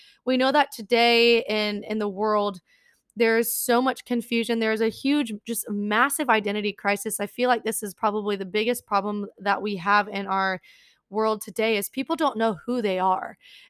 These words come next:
And so we go into these meetings, we go into sales pitches, we go into whatever it is that we do, or we meet new people and people ask to introduce yourself. And we're quickly to,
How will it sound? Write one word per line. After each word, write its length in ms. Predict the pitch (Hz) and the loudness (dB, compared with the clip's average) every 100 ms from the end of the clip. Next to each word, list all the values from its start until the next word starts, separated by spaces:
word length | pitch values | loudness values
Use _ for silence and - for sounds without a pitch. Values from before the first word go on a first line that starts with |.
| - | -4
And 140 | 233 | 0
so 340 | 262 240 233 220 | 4 6 6 4
we 180 | 254 | 2
go 180 | 226 262 | 4 4
into 220 | 294 277 | 4 2
these 240 | 254 247 208 | 0 0 2
meetings, 400 | 226 233 233 226 | 2 4 2 0
we 60 | 208 | 0
go 220 | 220 247 | 2 2
into 480 | 254 - 240 226 214 _ _ | 2 0 2 2 0 _ _
sales 400 | - - 247 240 | -6 4 6 6
pitches, 380 | 240 247 240 240 | 4 2 2 0
we 80 | 214 | 0
go 180 | 208 247 | 4 6
into 240 | 269 254 | 6 4
whatever 380 | 226 233 240 233 | 4 6 6 6
it 80 | 226 | 4
is 160 | 220 | 4
that 120 | 214 208 | 2 0
we 140 | 220 | 0
do, 300 | 190 220 226 | 0 2 2
or 100 | 208 | 2
we 140 | 202 | 0
meet 240 | 202 226 226 | 0 0 0
new 140 | 240 | 0
people 420 | 233 226 214 220 | 0 -4 0 0
and 120 | 214 208 | 0 0
people 300 | 233 220 220 | -4 2 4
ask 220 | 214 - | 4 2
to 100 | - | -6
introduce 460 | 214 220 208 226 | -4 -4 -2 -4
yourself. 460 | 226 202 214 214 - | -4 -2 0 0 0
And 100 | 202 | -6
we're 160 | 196 190 | -6 -4
quickly 400 | - 247 247 226 | -4 -2 0 0
to, 260 | 208 190 | 0 -2